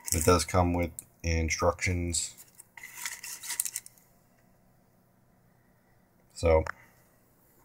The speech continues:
that's, uh, the G I Joe, Joseph Colton figure in a nutshell. Uh,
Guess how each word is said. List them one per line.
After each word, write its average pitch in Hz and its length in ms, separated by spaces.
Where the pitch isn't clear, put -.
that's, 92 420
uh, 98 240
the 90 500
G 98 180
I 92 100
Joe, 101 340
Joseph 92 480
Colton 95 720
figure 98 460
in 90 140
a 87 80
nutshell. 104 680
Uh, 85 540